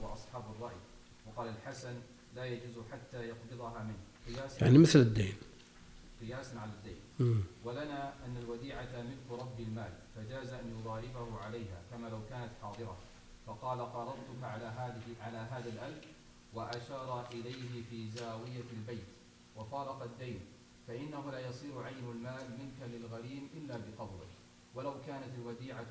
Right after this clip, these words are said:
Speaker 1: قد تلفت بتفريطه وصارت في الذمة لم يجز أن يضاربه عليها لأنها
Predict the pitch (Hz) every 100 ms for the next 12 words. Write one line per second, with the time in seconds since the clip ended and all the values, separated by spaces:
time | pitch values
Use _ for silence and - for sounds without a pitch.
0 | 110 117 110 - 135 135 127 - 113 117
1 | 113 117 95 90 - - 110 107 127 123
2 | - 113 107 135 147 156 156 - - -
3 | 120 123 131 123 120 123 117 113 113 120
4 | 120 110 110 104 120 127 120 110 110 113
5 | 120 110 107